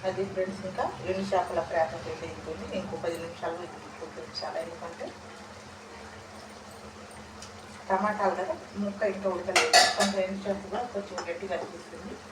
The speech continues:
ఇంకైతే ఇంకా ఇంతటితో ఈడ క్లోజ్, క్లోజ్ చేసేస్తున్నాం. ఇంకో పది నిమిషాల నుండి మూత పెట్టి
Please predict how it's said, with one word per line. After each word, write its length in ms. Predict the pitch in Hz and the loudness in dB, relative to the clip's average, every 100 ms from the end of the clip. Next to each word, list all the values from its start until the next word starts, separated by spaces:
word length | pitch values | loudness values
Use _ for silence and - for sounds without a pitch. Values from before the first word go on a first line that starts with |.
| - - - - - - - - - - - - - - - | -14 -14 -14 -14 -14 -12 -12 -10 0 6 8 8 6 -2 -6
ఇంకైతే 340 | - 190 196 285 240 | 4 6 6 2 -2
ఇంకా 180 | 202 190 180 | 2 4 2
ఇంతటితో 380 | 190 180 175 202 - | 4 2 4 2 2
ఈడ 140 | 190 190 185 | 2 0 0
క్లోజ్, 320 | 190 - - - - - - - - 254 262 208 | -2 -2 -4 -8 -14 -10 -2 -2 -2 -4 -2 -2
క్లోజ్ 220 | 214 196 190 | 4 4 4
చేసేస్తున్నాం. 600 | 180 170 - - 196 196 - - - - - - - - - - - - - - 202 | -2 -6 -6 -6 -6 -6 -8 -12 -12 -10 -10 -10 -10 -10 -10 -12 -12 -12 -8 0 2
ఇంకో 140 | 190 - | 2 6
పది 120 | 180 180 | 6 4
నిమిషాల 280 | 180 208 185 185 | 0 4 2 2
నుండి 180 | - 226 202 | -2 0 0
మూత 200 | 190 190 185 | 0 2 2
పెట్టి 200 | 196 | 2